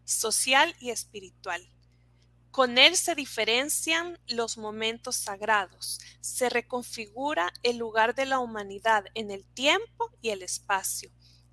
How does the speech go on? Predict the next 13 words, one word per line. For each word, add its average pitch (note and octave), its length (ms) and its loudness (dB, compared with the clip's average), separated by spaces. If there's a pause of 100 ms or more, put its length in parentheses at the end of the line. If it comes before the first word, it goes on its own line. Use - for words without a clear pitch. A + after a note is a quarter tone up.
y D#4 100 -4
se D#4 220 2
reajusta C4+ 800 0 (420)
el A#3+ 160 0
ritmo A#3 420 -8
de G3 120 -2
la F#3 160 -4
vida. F#3 360 -14 (960)
Y A3+ 120 2
ahí A3+ 120 8
tenemos C#4+ 680 0
varias D#4 520 8
características B3+ 1160 -4